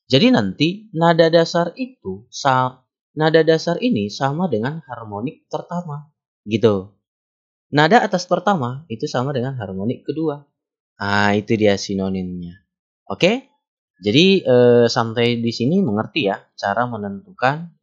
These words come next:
frekuensi dan nadanya. Oke. Eh, jadi, eh,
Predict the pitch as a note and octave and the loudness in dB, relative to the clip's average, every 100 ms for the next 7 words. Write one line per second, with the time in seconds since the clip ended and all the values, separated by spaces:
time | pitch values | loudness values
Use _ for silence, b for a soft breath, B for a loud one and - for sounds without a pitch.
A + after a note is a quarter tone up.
0 | _ _ - G#2+ G#2+ G2+ G2 C3+ C#3 G2+ | _ _ -4 -2 0 -4 -4 -8 -4 -2
1 | A2 A#2 G#2+ F#2 F#2 F#2 F#2 F#2 F2+ _ | -4 -6 -8 -8 -6 -6 -6 -10 -16 _
2 | - A#2 C#3+ A2 - _ _ _ _ _ | -4 0 2 0 -2 _ _ _ _ _
3 | _ _ _ - _ b b b b b | _ _ _ -20 _ b b b b b
4 | D#3+ E3 E3 E3 D#3+ D3 E3+ A#3+ A#3 - | 6 8 8 6 2 2 2 2 -2 2
5 | F3 F3 E3+ | 6 8 6